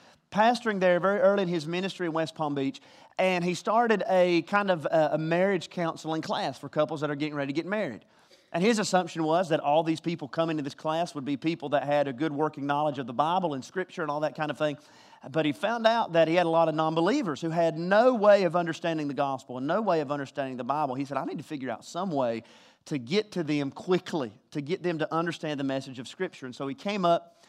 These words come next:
with the Three Circles evangelism tool. Now, I like, I like the Three Circles tool, but I wanna just give you some fair warning.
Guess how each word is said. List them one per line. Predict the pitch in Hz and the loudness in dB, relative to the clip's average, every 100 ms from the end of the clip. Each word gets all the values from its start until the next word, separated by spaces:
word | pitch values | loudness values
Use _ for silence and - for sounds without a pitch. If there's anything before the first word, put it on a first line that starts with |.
| - - | -20 -4
with | 147 175 165 147 143 | 2 6 6 4 -4
the | 151 | -10
Three | 156 170 | -2 -2
Circles | - 170 165 139 | -2 -4 -4 -6
evangelism | 135 151 160 143 147 131 135 | -2 -2 -2 -2 -4 -4 -8
tool. | - 254 202 113 - - - - | -4 0 0 -2 -10 -20 -20 -2
Now, | 190 196 - - | 2 4 2 0
I | 202 254 254 185 - | 2 6 4 2 0
like, | 175 208 262 262 - - - _ _ _ - | 2 4 4 2 -2 -12 -20 _ _ _ -2
I | 190 214 | 2 4
like | 185 190 208 - 170 | 4 4 2 0 -6
the | 160 | -10
Three | 180 185 | -2 -2
Circles | - 170 156 147 - | 0 -4 -4 -10 -8
tool, | 180 156 101 | -4 -4 0
but | 185 | -2
I | 160 | 0
wanna | 196 | -2
just | 185 180 156 | -2 -6 -6
give | 180 175 | -6 -4
you | 202 | -6
some | - 175 | -8 -4
fair | 196 190 | -2 0
warning. | 175 175 143 127 | 0 0 0 -2